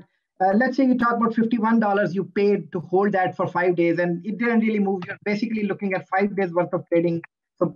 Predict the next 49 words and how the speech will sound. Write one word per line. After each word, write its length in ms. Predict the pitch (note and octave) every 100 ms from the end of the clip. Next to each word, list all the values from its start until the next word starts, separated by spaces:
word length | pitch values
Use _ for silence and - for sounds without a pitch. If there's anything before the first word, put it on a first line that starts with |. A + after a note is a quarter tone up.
| _ A3
every 260 | G#3+ B3+
day 160 | G#3+ G#3+
you're 200 | G#3 -
paying 260 | G3+ G3+
ten 200 | G3 F#3
dollars 300 | E3+ D#3+ D#3+ -
to 160 | D3 -
hold 380 | E3 G3 F#3+
those 160 | E3+ D#3+
hundred 300 | D3+ D3+ D3+
shares, 240 | D#3+ D3+ - _ _ -
assuming 360 | D3 G#3 G#3
it 120 | F3+ D3+
didn't 260 | F3+ F#3
move, 300 | E3 E3 E3 -
move 280 | D#3+ F3 D#3
anywhere. 420 | E3 F#3 E3+ D#3+ D3+ - _
You 160 | D3+ G3+
would, 220 | F#3 -
so 100 | A3+ A3+
it's 160 | -
not 160 | C#4+ -
a 40 |
bad 280 | A3 G#3 F3+
deal. 180 | F3+ B3+
Actually, 380 | A3 - B3 G3+
I, 160 | G#3 - _ E3+
I, 180 | G3 - _ _ _ _
like, 100 | F3+ D3
you 140 | A3 C4
look 140 | D4
at 100 | D#4
the 60 | C#4+
exposure 500 | - _ A#3 C4 A#3
you 140 | F#3
have. 280 | C#3+ C#3 C#3+
You 80 | G3+
know, 100 | G#3
ninety-nine 680 | G#3+ A3+ C4 A3+ - A#3+ B3+
dollars 320 | G3+ G#3+ G3
you 100 | G3+
paid, 380 | F3+ E3+ D3 - _ _ _
and 100 | F3+
you 120 | G3 A#3+
had 340 | A3 A3+ G#3+ _ _ _ _ -
a, 60 | - _
a 100 | - - _
option 560 | G#3 A3+ - C4+ A#3 A3+ A3+
to, 200 | G3+